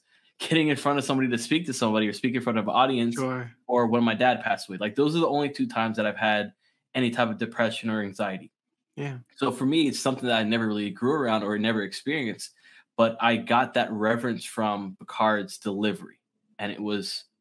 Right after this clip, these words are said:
Speaker 1: perfect. The writing, whoever wrote this, I, I commend them on the writing.
Speaker 2: It was such, it wa-, it was handled with such a, a caring hand. It was, it, it, it didn't feel like,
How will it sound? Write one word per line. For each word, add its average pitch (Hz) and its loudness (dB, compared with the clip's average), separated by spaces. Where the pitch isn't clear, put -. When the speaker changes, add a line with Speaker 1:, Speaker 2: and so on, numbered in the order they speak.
Speaker 1:
perfect. 127 0
The 117 0
writing, 117 4
whoever 151 4
wrote 127 4
this, - -6
I, 120 2
I 117 -2
commend 117 2
them 95 -2
on 101 -4
the 98 -4
writing. 95 -2
Speaker 2:
It 180 4
was 175 0
such, - 0
it 170 0
wa-, 165 -2
it 170 -2
was 151 0
handled 185 0
with 156 0
such - 0
a, 170 -4
a 151 -4
caring 139 2
hand. 117 -4
It 165 4
was, 160 4
it, 175 -2
it, 175 0
it 160 0
didn't 196 6
feel 175 4
like, 139 4